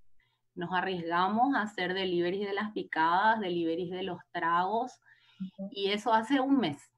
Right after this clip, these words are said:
Speaker 1: recién. Sí, <laughs> iniciamos hace un mes y realmente hubo muchísima aceptación. Publicitamos por las redes sociales, que es donde más ahora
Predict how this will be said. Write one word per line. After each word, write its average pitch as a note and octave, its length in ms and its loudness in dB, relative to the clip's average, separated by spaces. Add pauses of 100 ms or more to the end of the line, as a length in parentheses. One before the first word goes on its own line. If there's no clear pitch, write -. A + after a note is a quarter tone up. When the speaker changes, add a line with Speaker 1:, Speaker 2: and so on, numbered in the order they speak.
(680)
Speaker 1:
recién. D3+ 480 -6 (520)
Sí, D#3 300 -6
<laughs> A#2 360 -8 (380)
iniciamos G3 600 2
hace G#3 240 4
un G#3 160 2
mes G#3 380 2 (140)
y F#3+ 180 -2
realmente F3+ 580 -2
hubo F3 200 0
muchísima A#3 840 2
aceptación. F3+ 800 -4
Publicitamos E3+ 760 -4
por E3+ 100 -4
las E3+ 140 -4
redes D#3 280 -4
sociales, E3+ 680 -4
que D3 300 -4
es D#3 120 -8
donde E3 260 -6
más D3+ 520 -10 (520)
ahora D3+ 960 -2